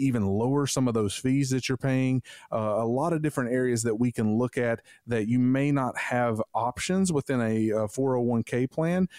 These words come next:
uh, for allocation and distribution methods and things like this. So I would say absolutely there are many advantages,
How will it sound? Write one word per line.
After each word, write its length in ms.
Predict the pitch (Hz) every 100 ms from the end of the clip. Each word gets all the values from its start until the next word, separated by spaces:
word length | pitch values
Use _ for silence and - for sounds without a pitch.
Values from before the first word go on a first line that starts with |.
| - -
uh, 300 | 117 110 110
for 540 | 110 127 120 113 110 -
allocation 800 | 127 120 - 127 131 - 139 131
and 140 | 101
distribution 640 | 113 - 98 117 139 135
methods 480 | 131 127 131 120 117 - - -
and 180 | 117
things 260 | 127 123 117
like 180 | 113 -
this. 260 | 117 101 - - -
So 420 | - 135 127 123
I 140 | 127 175
would 180 | 208 156
say 440 | 143 131 123 120 -
absolutely 720 | 127 143 - 127 120 135 135
there 160 | 127 110
are 60 |
many 300 | 110 120 131
advantages, 460 | 131 110 117 123